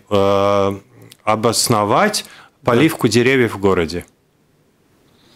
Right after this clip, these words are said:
Speaker 1: Вот тем занимаются, э, сейчас, э, э, работники. Поэтому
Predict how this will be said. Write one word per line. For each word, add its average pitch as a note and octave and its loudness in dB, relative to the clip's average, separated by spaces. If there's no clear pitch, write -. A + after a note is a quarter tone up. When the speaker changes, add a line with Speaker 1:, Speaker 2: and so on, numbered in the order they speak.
Speaker 1:
Вот G#2+ 0
тем C3+ 2
занимаются, G2+ 0
э, F2+ -2
сейчас, - -2
э, G#2 0
э, F2+ -2
работники. G2 -2
Поэтому G#2+ -2